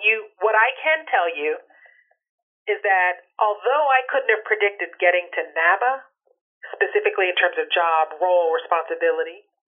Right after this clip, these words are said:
I can tell you that the vision and dreams that I've had for myself since as far back as I can remember are aligned with where I am today. So have that dream. Pursue it relentlessly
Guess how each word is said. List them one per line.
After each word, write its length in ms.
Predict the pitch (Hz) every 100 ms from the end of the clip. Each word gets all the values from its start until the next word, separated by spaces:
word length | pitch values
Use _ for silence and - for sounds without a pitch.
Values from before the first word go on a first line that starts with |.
| _ -
I 160 | 202 214 214
can 240 | 254 254 -
tell 160 | 196
you 160 | 185 185
that 160 | 180 - _ -
the 80 | - -
vision 240 | 226 247
and 160 | 214 -
dreams 720 | 190 185 220 285 330 269 175 -
that 100 | 180
I've 160 | 160 165
had 160 | 165
for 140 | 156 165
myself 340 | 156 - 156 -
since 160 | 175 170
as 140 | 151 -
far 240 | 226 262 262
back 220 | 240 226
as 80 | 190
I 100 | 180
can 80 | -
remember 560 | 165 165 175 214 226 _ _ _ _
are 160 | 202 190 185
aligned 480 | 180 202 208 185 170
with 160 | 165
where 160 | 180 170
I 160 | 160 151
am 140 | -
today. 240 | - 127 - - - -
So 200 | 254 214 -
have 220 | 269 254
that 180 | 254 269
dream. 300 | 196 165 147 - _ _ _ _ _ _ _ - _
Pursue 440 | - - - 254
it 80 | -
relentlessly 960 | 202 202 185 190 220 - 165 - 143